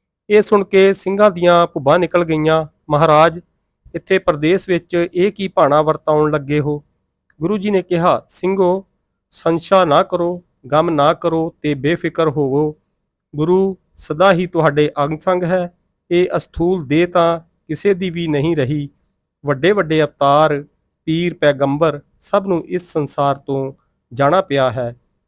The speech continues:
ਤੇ ਸਾਡੇ ਚਲੇ ਜਾਣ ਦਾ ਅਫਸੋਸ ਕਿਉਂ ਕਰਦੇ ਹੋ?" ਗੁਰੂ ਜੀ ਦਾ ਸ਼ਬਦ ਅਨੰਤ ਹੈ, ਉਹ ਤੁਹਾਡੇ ਅੰਗ ਸੰਗ ਹੈ ਤੇ ਸਦਾ ਹੀ ਗੁਰੂ ਤੁਹਾਡਾ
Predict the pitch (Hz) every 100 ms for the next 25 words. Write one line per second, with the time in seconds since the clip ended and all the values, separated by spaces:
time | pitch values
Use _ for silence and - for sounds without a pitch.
0 | _ 151 147 156 127 180 190 180 165 151
1 | 147 147 147 143 - 143 139 - 170 190
2 | 175 160 170 170 170 _ _ _ _ -
3 | - _ _ _ _ _ _ _ _ _
4 | 165 147 247 247 196 202 202 196 202 -
5 | - 180 180 175 - 151 175 196 180 185
6 | 180 - _ _ - 175 180 143 127 147
7 | 151 - 156 165 - 175 160 156 151 -
8 | 139 131 175 180 165 147 139 139 _ _
9 | _ 143 147 147 151 147 123 139 139 143